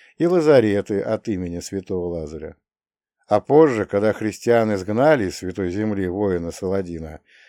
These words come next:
лазариты нашли уединённое убежище на острове Лазаретто, в Венецианской лагуне. Первоначально в ордене были здоровые рыцари, потом в него стали принимать рыцарей, больных проказой.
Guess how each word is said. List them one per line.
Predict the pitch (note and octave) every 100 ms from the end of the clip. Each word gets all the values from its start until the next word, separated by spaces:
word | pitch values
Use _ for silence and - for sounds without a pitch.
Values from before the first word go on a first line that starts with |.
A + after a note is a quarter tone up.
| _ -
лазариты | A2+ B2+ E3 G3 E3
нашли | C3 A#2 - C#3+
уединённое | D3+ A#2+ G#2 G#2+ C3+ C#3+ C3 A2+
убежище | G#2+ F#2+ B2+ A#2 A2+ - G#2+
на | G#2+ A2+
острове | A#2 G#2+ - G#2 G#2+
Лазаретто, | G#2+ G#2+ A2+ A2+ E2+ - _ - _ _ _ _ _ -
в |
Венецианской | G2 A#2 G#2+ A2+ E2+ D2 - E2
лагуне. | F2+ D#2+ C2+ G1+ _ _ _ _ _ _ _ _ _ _ _ _ _ _ _ _ _ _ _ _ _ _
Первоначально | - A#2 C3 C#3 - F#3+ F#3 D#3
в | B2+
ордене | D3+ C3 C3+ C3
были | A#2 C3+ B2+
здоровые | A2+ A#2 C3+ D#3 F2 E2
рыцари, | D#2 C#2+ - D2+ C#2 - _ _ _ _
потом | - A2 D#3 F#3
в | F3
него | D3 D#3 E3
стали | - C#3 D3+
принимать | D3 C#3 C3+ C#3 C#3
рыцарей, | A2 A#2+ - C3+
больных | B2+ A#2+ A2 G2+ G2+
проказой. | - A#2+ A#2+ F2+ D2 A#1+ - _